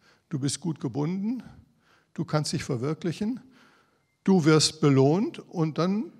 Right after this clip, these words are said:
muss man lernen, was einen belohnt. Und das gräbt sich ganz tief rein und wonach man im Leben strebt, nach welcher Art von Belohnung wird ganz früh festgelegt. Und das letzte System, das kann ich mal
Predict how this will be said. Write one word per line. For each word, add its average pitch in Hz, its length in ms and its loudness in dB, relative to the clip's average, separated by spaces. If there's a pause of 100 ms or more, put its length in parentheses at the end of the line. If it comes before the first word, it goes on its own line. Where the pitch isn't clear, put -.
(160)
muss 170 260 -2
man 175 120 0
lernen, 147 640 0
was - 280 -4
einen 135 300 -2
belohnt. 117 500 -2
Und 120 140 -10
das 156 160 -4
gräbt 170 380 -4
sich 180 180 -4
ganz 151 300 -4
tief - 280 -6
rein 143 300 -2
und 143 260 -8 (140)
wonach 147 400 -4
man 143 160 -6
im 147 100 -6
Leben 143 280 -4
strebt, 180 580 -6 (480)
nach 123 160 -2
welcher 160 380 2
Art 156 180 -2
von 160 160 -2
Belohnung 139 360 0
wird 127 200 -10
ganz 151 340 -2
früh 131 360 -4 (960)
festgelegt. 117 760 -10
Und 170 120 -6
das - 160 -8
letzte 147 280 -4
System, 123 360 -4
das 117 160 -8
kann 113 140 -6
ich 120 120 -12
mal - 160 -12